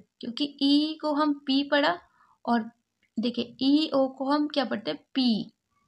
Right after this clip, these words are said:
और ये क्या हो गया, पल, people of different, डी फ, क्योंकि ईआर को आर पढ़े हैं तो डिफ हो गया, और उसके बाद ये क्या हो गया, रेंट,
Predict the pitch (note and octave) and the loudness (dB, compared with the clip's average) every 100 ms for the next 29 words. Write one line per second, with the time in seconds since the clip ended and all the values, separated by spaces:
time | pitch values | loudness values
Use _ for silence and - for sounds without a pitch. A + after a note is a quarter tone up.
0 | _ - - - A3 A3+ C4+ C#4 C#4 C#4 | _ -20 -20 -6 -2 0 -2 0 0 0
1 | D4 - A3+ F#3 E3+ - _ - A3 G#3+ | -2 -2 -4 -4 -8 -18 _ -4 -2 -2
2 | - C#3 - - - G#3 A3 C#4 - _ | -2 0 0 -6 -4 0 0 -2 -6 _
3 | _ _ _ A3 B3+ B3+ - C4 C4+ G#3 | _ _ _ -6 -4 -4 -4 2 2 2
4 | F3+ _ - F#3+ B3+ C#4+ F4 F#4+ _ _ | -2 _ -12 -4 2 2 2 -4 _ _
5 | _ _ C4 C4 C4+ D#4+ _ A#3+ A#3+ C#4 | _ _ -2 0 0 -4 _ -8 -4 0
6 | C#4 C#4+ C#4+ C#4+ - B3+ B3+ C4+ C4 B3 | 2 4 2 0 -2 0 0 0 -2 -2
7 | B3+ A#3 A#3+ G3 C4+ C#4+ C#4 A3+ G3+ G3+ | -2 -4 -6 -4 0 0 0 -2 -2 -4
8 | F#3 _ _ _ _ _ - A3 G#3+ C4 | -4 _ _ _ _ _ -2 -2 -2 -2
9 | B3+ C4 B3+ C4 C#4 C4 C4+ G#3 G#3+ G3 | -2 -2 -2 -2 -2 0 -2 0 -2 -2